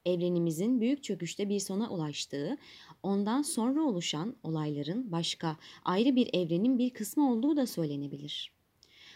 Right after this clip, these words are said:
Bu biraz reenkarnasyon gibidir. Eğer bebek daha önceki yaşamından herhangi bir özellik veya anıya sahip değilse,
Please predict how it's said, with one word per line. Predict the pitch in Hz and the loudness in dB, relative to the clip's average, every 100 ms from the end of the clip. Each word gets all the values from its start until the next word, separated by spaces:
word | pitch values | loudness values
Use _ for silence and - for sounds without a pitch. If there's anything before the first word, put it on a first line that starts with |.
| - | -2
Bu | 247 | 4
biraz | 277 285 262 226 | 6 6 4 2
reenkarnasyon | 202 202 208 202 202 196 196 208 202 | 0 0 0 -2 0 -2 -2 -2 0
gibidir. | 160 143 143 - - _ - _ | -2 -4 -6 -8 -12 _ -20 _
Eğer | 185 214 185 165 | -2 0 0 0
bebek | 180 180 175 - | 2 0 -2 -4
daha | 180 214 | -2 0
önceki | - 208 190 196 | 0 0 0 0
yaşamından | 233 - 196 170 160 160 151 - | 0 0 0 0 0 -2 -4 -12
herhangi | - 180 185 254 226 | -6 -2 2 2 4
bir | 190 190 | 2 0
özellik | 165 165 165 180 180 170 - | 0 0 0 0 -2 -6 -6
veya | 175 190 185 | -2 0 -2
anıya | - 175 202 | -2 0 0
sahip | 233 - 180 175 - | -2 -2 -4 -4 -4
değilse, | 175 247 254 - 175 | 0 0 -2 -6 -8